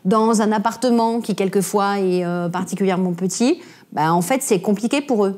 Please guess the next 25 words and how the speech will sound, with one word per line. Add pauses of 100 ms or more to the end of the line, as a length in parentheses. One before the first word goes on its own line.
(160)
C'est-à-dire
qu'ils
se
sentent
à
la
fois
pas
complètement
intégrés
dans
l'entreprise (320)
et
ils
retrouvent
pas
cet
affect-,
cet
aspect
très
confortable
du
télétravail.
Donc,